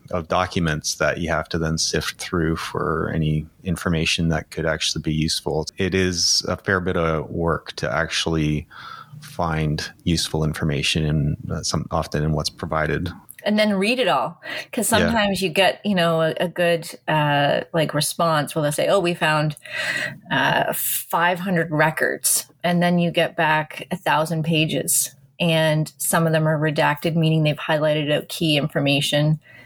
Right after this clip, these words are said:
Speaker 2: and some of them are nothing burgers, where it's just like, th-, I almost feel sometimes it's done <laughs> intentionally, like, "Here, we're just
Speaker 1: Mm-hmm.
Speaker 2: gonna put in pages and pages of just nothing emails." And then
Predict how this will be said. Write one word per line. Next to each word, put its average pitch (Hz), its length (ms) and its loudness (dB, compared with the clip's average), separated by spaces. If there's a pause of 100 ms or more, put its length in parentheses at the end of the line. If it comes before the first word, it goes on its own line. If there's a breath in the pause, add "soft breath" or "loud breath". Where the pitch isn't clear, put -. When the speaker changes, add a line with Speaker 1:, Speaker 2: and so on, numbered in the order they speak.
(360 loud breath)
Speaker 2:
and 151 280 2
some 165 200 0
of 160 80 2
them 156 160 2
are 151 60 2
nothing 151 440 2
burgers, 156 600 0
where 139 200 2
it's - 180 -2
just - 260 0
like, 131 360 2
th-, - 140 -4 (160)
I 160 120 4
almost 147 440 -2
feel 147 160 4
sometimes 147 500 2
it's - 140 -4
done 135 200 2
<laughs> 143 60 0
intentionally, 185 640 0
like, 156 220 2
"Here, 180 200 2
we're 160 100 2
just 160 200 2
Speaker 1:
Mm-hmm. 190 40 6
Speaker 2:
gonna 160 200 4 (400 loud breath)
put 208 200 2
in 165 380 2 (320)
pages 180 440 2
and 165 120 2
pages 160 420 0
of 143 100 -2
just - 360 0 (560)
nothing 170 580 2
emails." 165 680 2
And 185 200 0
then 208 440 0